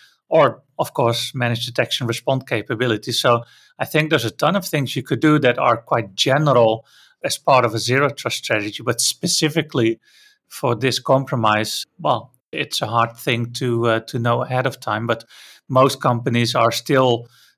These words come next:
from what I'm seeing, waiting to define a strategy and then execute on that strategy and spend time and money to become safer. To me, it really doesn't matter where you start, as long as you start chopping away at it and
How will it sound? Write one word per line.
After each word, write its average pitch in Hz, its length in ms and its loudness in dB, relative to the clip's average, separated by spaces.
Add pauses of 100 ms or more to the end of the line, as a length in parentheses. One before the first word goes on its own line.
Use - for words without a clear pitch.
(240)
from 123 280 -4
what 117 160 4
I'm 147 180 2
seeing, 120 340 -2
waiting 123 760 0
to 117 520 4
define 139 420 2
a 123 40 -2
strategy 131 680 -2
and 127 160 -2
then 120 160 -2
execute 143 640 -4
on 120 80 -2
that 113 140 -2
strategy 113 320 -4
and 139 80 -4
spend 113 400 -4 (360)
time 123 280 2
and 120 120 -2
money 120 340 2
to 123 140 -6
become 120 480 -4
safer. 120 600 -2 (500)
To 156 100 -4
me, 190 140 2
it 131 120 2
really 147 200 2
doesn't 127 320 0
matter 127 240 -2
where 127 180 2
you 110 120 2
start, 113 340 2
as 113 140 -2
long 131 180 2
as 120 160 -4
you 123 60 -6
start - 380 -2
chopping 123 360 -2
away 123 300 2
at 113 100 0
it 110 180 -4
and 131 200 -6